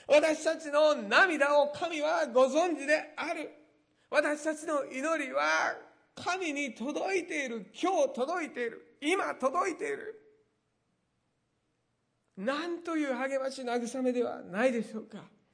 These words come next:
あなたの祈りは聞かれているんです。あなたの心の悩みを今日主は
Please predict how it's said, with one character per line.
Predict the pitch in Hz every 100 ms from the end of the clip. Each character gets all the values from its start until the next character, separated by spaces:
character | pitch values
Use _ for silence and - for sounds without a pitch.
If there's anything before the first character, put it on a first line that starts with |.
| _ _ _ _ _ _ _ _
あ | 202 285
な | 254
た | 269
の | 262 254
祈 | 262 254
り | 233
は | 254 214
聞 | -
か | 220
れ | 214
て | 208
い | 220
る | 220
ん | 175
で | -
す。 | _ _ - - 247
あ | 302
な | 285
た | 302
の | 302 285
心 | 254 254 294 294
の | 269
悩 | 240 262 294 269
み | 262
を | 247 - - - _ - - -
今 | 359 269 220
日 |
主 | - 302
は | 294